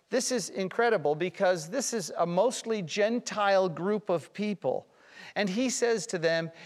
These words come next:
"You are the elect." That is the, the same word for chosen. "You are a chosen people." Now, if you go back into the Old Testament, you know that the Jews were God's special chosen people.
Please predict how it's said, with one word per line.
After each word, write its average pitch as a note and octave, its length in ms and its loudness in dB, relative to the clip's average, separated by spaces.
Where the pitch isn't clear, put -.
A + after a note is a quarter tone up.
"You C4 340 2
are E3+ 240 4
the E3 200 0
elect." F3 480 2
That A3+ 200 4
is G#3 300 0
the, E3 200 -8
the E3 280 -6
same A#3 320 -2
word F#3+ 400 0
for F3+ 240 -2
chosen. - 680 2
"You C4+ 300 4
are D#3 200 4
a D#3 60 0
chosen G#3+ 760 0
people." - 520 -2
Now, F3+ 140 4
if D#3+ 160 -2
you A3 100 0
go A#3 140 4
back G3 320 2
into E3+ 160 -2
the E3+ 120 0
Old E3 200 2
Testament, E3+ 480 -4
you G#3 100 0
know A#3 180 4
that F3+ 160 0
the F3+ 100 -2
Jews F#3 440 -2
were F#3 100 -2
God's F3+ 380 2
special G3+ 540 -2
chosen F3 580 0
people. E3 520 -4